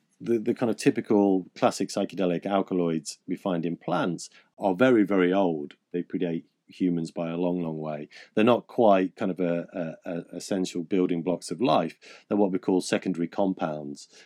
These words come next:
So they've, they've historically been around for an extremely long time. And the way in which, uh, certainly kind of communicating with my friends who are botanists,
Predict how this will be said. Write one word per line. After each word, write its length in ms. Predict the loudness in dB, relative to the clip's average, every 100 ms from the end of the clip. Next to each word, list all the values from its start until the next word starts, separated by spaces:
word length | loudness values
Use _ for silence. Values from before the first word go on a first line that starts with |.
| -18
So 260 | -6 0 0
they've, 180 | 0 -2
they've 320 | -2 -2 -4
historically 580 | -8 -2 2 2 2 0
been 180 | 2 2
around 340 | 2 2 0
for 360 | -2 -2 -2 -4 _ _ _ _
an 140 | 0 0
extremely 480 | 2 6 8 8
long 280 | 4 2 0
time. 440 | -2 -2 -2 -4 -8 -20 -20 -20 -20 _
And 460 | 4 6 4 0 -4
the 160 | -2 -2
way 420 | 4 6 6 6
in 140 | 2
which, 320 | 2 0 -4 -8 -6
uh, 60 |
certainly 460 | 0 2 4 2 0 -8 -12
kind 160 | -4 -4
of 80 | -2
communicating 640 | 0 2 2 0 0 -2
with 160 | -2 -2
my 300 | -2 -2 -6 _
friends 260 | -2 -2
who 80 | -2
are 60 | 0
botanists, 580 | 2 2 0 -4 -8